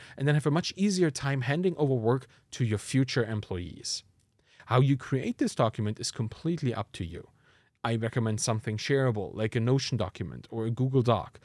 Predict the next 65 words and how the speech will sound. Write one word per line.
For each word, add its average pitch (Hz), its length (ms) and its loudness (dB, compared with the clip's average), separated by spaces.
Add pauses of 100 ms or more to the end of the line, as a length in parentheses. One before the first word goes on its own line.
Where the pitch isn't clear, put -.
(160)
but 113 160 4 (220)
you 156 80 0
can 262 180 0
create 165 320 0
it 120 160 -2
any 117 180 0
way 104 140 0
you 95 140 -4
like. - 320 -16 (260)
Set 120 220 2
up 113 100 2
a 98 60 0
wiki 185 520 4
or 76 220 -4 (140)
keep 131 200 -2
it 131 80 2
all 131 200 2
in 143 80 2
a 143 40 4
Word 185 280 2
document 147 480 2
or 101 80 -6
write 127 240 0
it 180 100 2
out 170 180 0
by 160 120 4
hand 165 300 0
if 151 140 -2
you 131 60 2
have 127 240 2
to. 113 180 2 (200)
As - 200 0
long 156 200 2
as 151 200 -4
you 147 60 0
consider 135 540 0
every 175 280 -2
action 156 440 -2
you 139 100 2
take 131 320 -4
to - 80 -6
be 98 160 -4
a 95 60 -2
potential - 640 -4
S 147 180 -2
O 135 80 0
P, 120 380 -4 (320)
you'll 139 240 4
end 170 180 2
up 147 120 2
with 139 140 2
a - 40 0
handy 165 300 2
business 170 400 2
manual 104 440 0
over 107 300 -2
time. 87 320 -6 (480)
One 143 140 6
thing 220 200 0
I 214 100 4
learned 190 280 6
while 104 160 0
building 127 380 2
a 156 40 0
SaaS 147 380 0